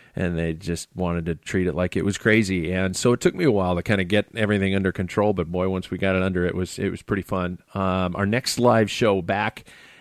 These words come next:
at River City Brewing in Spokane, Washington. Well, Bethlehem. Great beer, awesome cycling-themed tap room. It is, honestly. The tables have, are basically ma-, it, they're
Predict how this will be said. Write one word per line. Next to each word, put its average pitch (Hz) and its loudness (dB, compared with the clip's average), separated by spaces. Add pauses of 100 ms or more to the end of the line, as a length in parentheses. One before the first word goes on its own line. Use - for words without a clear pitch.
at 123 -2 (140)
River 110 2
City 113 0
Brewing 107 2
in 90 -2
Spokane, 120 0
Washington. 101 0 (580)
Well, 98 0
Bethlehem. 101 0
Great 120 0
beer, 123 6 (320)
awesome 120 2
cycling-themed 120 -2
tap 123 0
room. 131 2 (880)
It 117 4
is, - 2
honestly. 95 -2
The 87 -6
tables 104 0
have, 90 -4
are 92 2
basically 98 0
ma-, 90 0
it, 110 0
they're 117 0